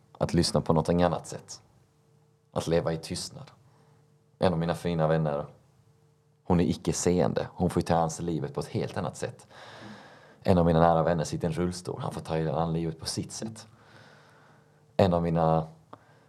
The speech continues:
nära vänner från Indien. Hennes pass är inte värt särskilt mycket när det kommer till att ut och resa. Att göra de resorna som jag har gjort,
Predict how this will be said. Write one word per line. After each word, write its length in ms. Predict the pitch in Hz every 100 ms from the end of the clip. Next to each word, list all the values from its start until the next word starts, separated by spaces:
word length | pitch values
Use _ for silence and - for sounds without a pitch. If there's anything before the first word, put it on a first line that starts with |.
| _ _ _ _ -
nära 280 | 90 92 87
vänner 220 | 87 87
från 140 | 82
Indien. 360 | 98 87 - - - _ _ _ _
Hennes 260 | 92 87 -
pass 420 | - 87 - -
är 40 |
inte 160 | 90 95
värt 200 | 92 82
särskilt 420 | - 87 80 80
mycket 320 | 80 78 - -
när 100 | -
det 60 | 78
kommer 220 | 80 78
till 180 | 80 76
att 40 |
ut 180 | 78 76
och 80 | 78
resa. 380 | 85 90 - - - _ _ _ _ _ _ _ -
Att 140 | 90
göra 160 | 92 87
de 140 | 90
resorna 360 | 92 92 82 80
som 160 | 90
jag 120 | 92
har 100 | 78
gjort, 320 | 92 90 -